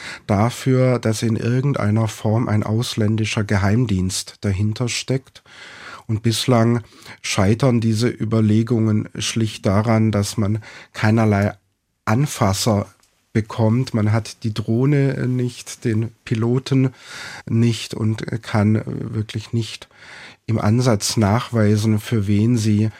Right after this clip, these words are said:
mit welchem Ziel tätig geworden ist. Aber die Zahl der Sichtungen, ähm, nimmt ersichtlich zu.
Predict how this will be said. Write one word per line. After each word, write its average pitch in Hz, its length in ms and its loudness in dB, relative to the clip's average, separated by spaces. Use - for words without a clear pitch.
mit 113 220 -4
welchem 107 380 0
Ziel 110 440 2
tätig 107 540 -2
geworden 92 480 0
ist. - 400 -6
Aber 98 220 0
die 98 260 0
Zahl 107 600 2
der 101 460 2
Sichtungen, 120 880 0
ähm, 101 320 -2
nimmt 107 300 0
ersichtlich - 880 -6
zu. 87 340 -8